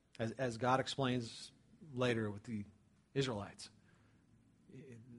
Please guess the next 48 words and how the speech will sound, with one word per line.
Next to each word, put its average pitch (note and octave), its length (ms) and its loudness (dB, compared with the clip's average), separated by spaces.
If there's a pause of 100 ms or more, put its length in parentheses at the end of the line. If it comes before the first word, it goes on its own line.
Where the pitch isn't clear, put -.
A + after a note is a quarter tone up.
(120)
there C3 140 6
are C#3+ 60 12
only D3 140 6
two E3+ 160 6
results B2+ 400 6
of A#2 60 -2
this A2+ 120 -2
covenant. G#2+ 360 4
You B2 160 2
either A#2 340 2 (300)
get C#3+ 100 4
the C#3+ 80 -2
blessing A#2 420 2
or G#2+ 40 0
you A2 160 0
get A2 160 -2
the - 80 -10
curse. G#2+ 400 -4
There's A2 280 -2
no A2 300 0
middle A2+ 200 -6
ground. G2 380 -6 (1160)
So - 120 2
it's D#3 80 4
bad G3+ 280 12
news. E3 500 6
They F3+ 120 12
don't A3 140 10
see B3 260 10
that, C#3 260 4
though. F2+ 120 -6
What E3 180 10
they're A3 120 12
looking G#3+ 260 10
at D#3 120 12
are C3+ 40 8
the C3+ 60 -2
Ten G3+ 240 8
Commandments, G3 440 8
and D#3+ 60 6
they're D3+ 60 12
like, D3 160 12 (800)
"Man, E3+ 400 8 (540)
this F3+ 180 8
makes G3 180 10
sense G#3+ 340 6
to - 120 4
us. - 340 -2